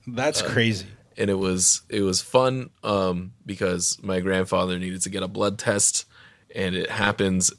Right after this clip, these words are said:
Speaker 2: and then they said that they were gonna monitor him overnight. But instead of monitoring him overnight, they, uh,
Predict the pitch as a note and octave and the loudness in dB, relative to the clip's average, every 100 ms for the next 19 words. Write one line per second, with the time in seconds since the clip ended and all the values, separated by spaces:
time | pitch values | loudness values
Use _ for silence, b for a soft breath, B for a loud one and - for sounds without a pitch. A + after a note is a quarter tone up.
0 | - G2+ F2 F2 E2 F#2 - F#2 F2 F2+ | -4 0 2 0 2 4 4 2 -2 -2
1 | F2+ F2+ F#2+ G2+ F#2 F#2+ F#2 F2+ F2+ F2+ | 0 -2 -2 -2 2 2 0 0 0 0
2 | F#2 G2 G2 F#2+ G2 - A2+ A2+ C#3+ C3 | -4 -8 -6 -2 -2 -2 -2 2 2 2
3 | A2+ G#2 A2 A2+ A2 A2 G#2 G2+ G#2 G2 | 0 0 0 -2 -2 -2 -2 -4 -8 -8
4 | - G2+ G#2 G2+ G2 G2 G2+ G2+ G2+ G#2 | -6 -4 -2 -2 -2 -2 0 0 0 -2